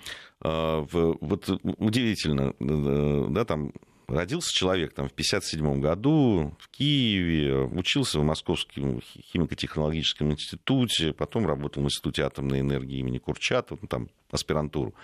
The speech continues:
э, заканчивал, там же работал над диссертацией. И вот всё вроде так идёт, а в восемьдесят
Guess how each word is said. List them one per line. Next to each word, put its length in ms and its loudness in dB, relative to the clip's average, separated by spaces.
э, 220 2
заканчивал, 540 -4
там 200 -2
же 100 -2
работал 400 -2
над 120 0
диссертацией. 800 -2
И 100 2
вот 160 0
всё 220 0
вроде 240 0
так 240 -4
идёт, 240 -2
а 80 0
в 40 -14
восемьдесят 540 0